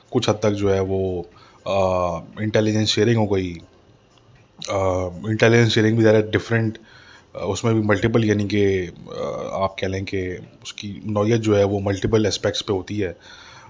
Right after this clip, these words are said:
अ, चाइना के पास ज़ाहिर सी बात है satellites हैं, तो, अ, चाइना की जो है वो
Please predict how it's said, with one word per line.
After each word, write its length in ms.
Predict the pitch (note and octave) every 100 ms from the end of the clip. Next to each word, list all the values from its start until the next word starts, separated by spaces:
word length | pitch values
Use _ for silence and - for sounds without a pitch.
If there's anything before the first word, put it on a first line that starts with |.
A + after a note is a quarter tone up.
| -
अ, 400 | G2 F#2+ F#2+ F2 F2 - D2+ F#2 -
चाइना 260 | G#2+ G#2+
के 100 | G#2+
पास 200 | G#2+ A2
ज़ाहिर 180 | G#2+ G#2
सी 140 | -
बात 220 | A2 G2+ A2
है 60 |
satellites 600 | G2 G2 - G2+ A2+ -
हैं, 140 | G#2 F#2+ - - - - _ -
तो, 80 | G#2+ G#2 G2+ G2 F#2
अ, 360 | F#2+ F#2+ F#2+ -
चाइना 320 | A2 G#2+ A2+
की 200 | G#2 A2
जो 160 | G#2 G2
है 160 | G2
वो 400 | G2+ G2 G2+ G2